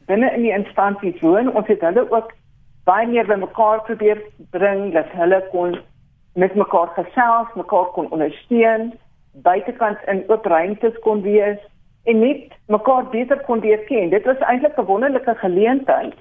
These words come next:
vir beide die groepe, die inwoners en ons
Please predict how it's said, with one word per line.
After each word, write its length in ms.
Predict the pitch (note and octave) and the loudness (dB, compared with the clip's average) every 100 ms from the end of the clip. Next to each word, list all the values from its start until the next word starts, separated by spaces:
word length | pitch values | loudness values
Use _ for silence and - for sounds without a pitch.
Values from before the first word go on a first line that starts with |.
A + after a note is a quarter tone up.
| _ _ | _ _
vir 140 | A3+ F3 | -2 2
beide 300 | F3 G3 C#4+ | 2 2 -2
die 120 | A3+ | -4
groepe, 400 | G#3 - A3 A3 | -4 -4 -2 0
die 140 | G#3 - | 0 -2
inwoners 540 | G#3 G#3 G#3 G#3 G3+ - - - _ | -2 2 2 2 -4 -8 -20 -20 _
en 320 | A#3 B3 B3 | 0 2 2
ons 240 | A#3+ G#3+ | 2 0